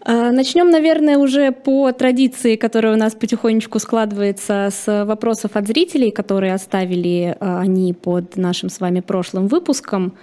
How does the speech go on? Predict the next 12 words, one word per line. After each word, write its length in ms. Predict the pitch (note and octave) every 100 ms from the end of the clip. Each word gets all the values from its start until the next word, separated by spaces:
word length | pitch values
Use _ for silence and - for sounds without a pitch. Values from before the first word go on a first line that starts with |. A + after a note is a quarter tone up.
| - - - _
Э, 680 | G3+ F#3+ F#3 F#3 F#3 F#3 F#3
Руслан 640 | G3 C#4 - A#3 F#3 E3 E3+ -
семьсот 480 | - - G3 G3+ F#3+
пятьдесят 440 | F#3+ F3+ F3+ F#3+
семь 200 | - E4
спрашивает 720 | E4 - A3+ B3+ A3 G#3 G#3 -
про 220 | A3 C4
инфляцию 580 | A3+ A3 A3+ B3 - G#3+
в 60 |
С 160 | - A#3
Ш 180 | - A#3+
А. 220 | F#3